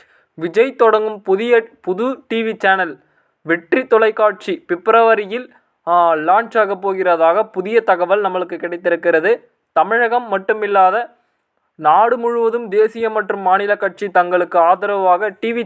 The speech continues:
சேனல்களை தொடங்கியுள்ளன. டி வி சேனல் மட்டுமின்றி பத்திரிகையாளர்கள், இணையதள ஊடகங்களையும் சில கட்சிகள் நடத்தி வருகின்றன.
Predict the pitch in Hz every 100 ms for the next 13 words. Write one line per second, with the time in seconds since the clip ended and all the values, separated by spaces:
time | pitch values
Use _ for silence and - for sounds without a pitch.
0 | 214 196 185 180 190 190 180 185 175 160
1 | 151 147 - _ _ _ _ _ - 220
2 | 247 254 247 214 226 226 208 190 202 190
3 | 170 190 262 _ _ - 175 170 220 208
4 | 214 202 190 180 202 330 _ _ 196 190
5 | 233 254 220 233 233 202 214 214 202 196
6 | 185 226 233 220 294 196 196 247 233 208
7 | 190 196 208 185 175 170 160 156